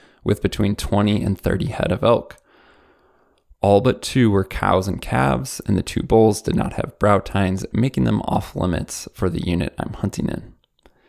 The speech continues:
My question is, do I continue to stick around this herd of cows, calves, and non-legal bulls, hoping that a legal bull joins them, or do I move on and look for a bachelor group of legal bulls?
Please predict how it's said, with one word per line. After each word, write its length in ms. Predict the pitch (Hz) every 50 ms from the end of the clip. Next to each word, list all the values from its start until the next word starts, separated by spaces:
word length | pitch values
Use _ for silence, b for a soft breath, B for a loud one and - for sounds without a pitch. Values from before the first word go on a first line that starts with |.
| b b b b b b
My 80 | 95
question 420 | 95 - - 120 123 - 120 110 104
is, 240 | 104 104 101 92
do 180 | - - 107 101
I 60 | 98
continue 480 | - - 95 95 - - 113 123 139 139
to 100 | 127 113
stick 260 | - - - 104 -
around 240 | - 104 98 95 92
this 180 | 92 - - -
herd 200 | - 101 95 -
of 180 | - - -
cows, 560 | - - - 104 104 104 107 107 110 107 - - - -
calves, 460 | - - 98 101 98 92 98 98 -
and 240 | - - 101 90 85
non-legal 540 | 87 85 90 95 92 92 92 82 - 87
bulls, 600 | - - - - 127 147 135 113 113 - - - - - -
hoping 440 | - - - 156 160 - 113 104 104
that 140 | - - -
a 60 | 113
legal 300 | - 98 92 - - 90
bull 220 | - - 87 80
joins 460 | 82 98 - - 107 117 139 139 120 104
them, 320 | 92 82 85 80 - - - b b b b b b b b b b b b b b
or 380 | - - 120 127 120 104 104
do 180 | 104 101 101 98
I 60 | 95
move 260 | 87 90 92 98 -
on 260 | 98 92 95 92 92 -
and 260 | - - - - -
look 220 | - 95 92 -
for 200 | - - - 95
a 120 | 92 87 87
bachelor 640 | 80 - 104 92 92 95 - - - - - 92
group 460 | - - - - - 90 90 - - -
of 400 | - - - 82 85 - - - -
legal 360 | - - - 87 - - 82
bulls? 500 | - - - 85 90 - - - - -